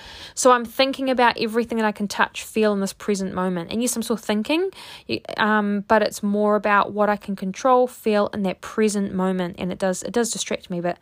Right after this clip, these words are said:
thoughts are nothing anyway. They're, they're like, "Really? Can you see a thought?" No. Um, so being really present t-, in who you are right now,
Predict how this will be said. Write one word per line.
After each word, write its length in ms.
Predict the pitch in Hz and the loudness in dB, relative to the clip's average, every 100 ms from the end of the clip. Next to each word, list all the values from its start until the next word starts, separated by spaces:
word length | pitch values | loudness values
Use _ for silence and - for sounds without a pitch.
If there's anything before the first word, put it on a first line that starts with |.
| - - - | -16 -20 -2
thoughts 300 | 226 - 208 | 0 0 -2
are 40 | |
nothing 300 | 190 - 180 | -4 -4 -4
anyway. 360 | 180 175 175 175 | -4 -4 -6 -8
They're, 200 | 185 180 _ - | -10 -12 _ -10
they're 160 | - | -10
like, 200 | - 185 - | -8 -10 -6
"Really? 280 | 196 214 226 | -4 -4 -4
Can 180 | 226 190 | -6 -10
you 60 | |
see 140 | 185 202 | -8 -8
a 60 | |
thought?" 260 | 196 226 254 | -6 -6 -6
No. 180 | 170 170 _ - - - - - | -10 -12 _ -20 -20 -20 -18 -2
Um, 480 | 233 226 220 214 214 | 2 2 0 -2 -6
so 640 | - - 262 247 247 247 247 - - - - - _ | -6 2 4 6 6 6 4 0 -20 -20 -20 -20 _
being 420 | - 302 349 359 220 | 6 8 8 4 6
really 420 | 226 220 226 226 | 6 8 6 2
present 760 | - - 208 202 180 - - - | -4 -2 0 0 -2 -4 -10 -12
t-, 120 | - - | -12 0
in 380 | 214 202 196 - _ _ - - | 2 2 0 -2 _ _ -16 0
who 120 | 240 | 4
you 260 | 240 240 233 | 4 4 4
are 240 | 196 185 | 4 4
right 380 | 185 185 175 - | 2 2 0 0
now, 400 | 180 175 160 165 | -2 -2 -2 -4